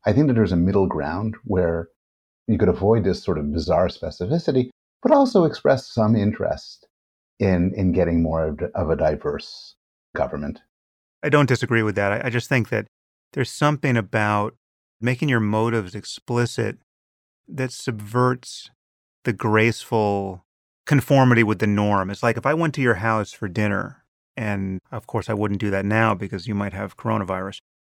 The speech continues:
Speaker 2: but in another period of history, I, when I go to your house for dinner, if I then two weeks later invited you to my house for dinner,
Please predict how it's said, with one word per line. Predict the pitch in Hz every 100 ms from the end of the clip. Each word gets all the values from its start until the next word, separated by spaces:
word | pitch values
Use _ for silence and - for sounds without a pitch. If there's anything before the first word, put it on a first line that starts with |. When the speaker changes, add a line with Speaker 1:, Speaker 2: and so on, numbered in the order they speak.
| _ _ -
Speaker 2:
but | 107 - -
in | 139
another | 135 143 131 107 -
period | 135 123 104
of | 90
history, | 120 - 104 101
I, | 127 123
when | 127 120
I | 113
go | 123
to |
your | 117
house | 107 110 -
for | 101
dinner, | 110 104 95 _ _ _ _ _ -
if | 127
I | 123
then | 104 123 143 151 147 131 - _ _ -
two | 165
weeks | 156 127 104
later | 120 127 110 101
invited | 104 95 110 117 107
you | 107
to | 101
my | 101 120
house | 104 95 95
for | - 107
dinner, | 101 98 113